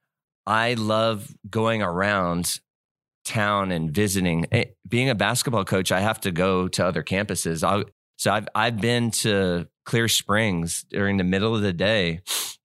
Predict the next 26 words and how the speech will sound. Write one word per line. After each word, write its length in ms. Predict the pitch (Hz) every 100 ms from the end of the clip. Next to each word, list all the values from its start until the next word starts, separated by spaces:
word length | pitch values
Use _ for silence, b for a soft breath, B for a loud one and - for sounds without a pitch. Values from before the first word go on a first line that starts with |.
| _ _ _
and 180 | 101 92
said 280 | - 110 107
to 100 | 104
myself, 760 | 101 95 - 107 95 85 - - _ _ _ _ _ _
"Wow, 320 | 104 107 92 87
this, 340 | 76 123 -
this 260 | - 117 117
would 80 | 107
be 120 | 107
a 40 |
great 300 | 87 98 95
place 300 | - 92 87
to 100 | -
work." 520 | 85 113 76 - _ _ - 101
I've 160 | 104 90
been 180 | 107 104
to 60 |
Brook, 600 | 92 101 113 98 - - - _ _ _ -
and 580 | 95 92 87 87 80 - _ _ _
this 280 | 76 101 -
would 140 | 104
be 140 | 98 110
a 40 |
great 280 | 101 107 104
place 280 | 110 104 -
to, 240 | 104 101